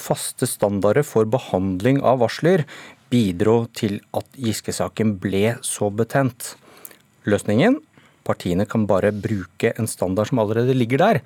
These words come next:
nemlig likestillingsloven. Og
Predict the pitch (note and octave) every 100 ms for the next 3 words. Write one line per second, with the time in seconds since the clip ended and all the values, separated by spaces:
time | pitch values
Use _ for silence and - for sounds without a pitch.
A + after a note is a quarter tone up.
0 | - - _ - G2 F2 E2+ F#2 - -
1 | - F#2 - - - F#2 - A2 G2+ G2
2 | F#2 - G2+ F#2 F#2+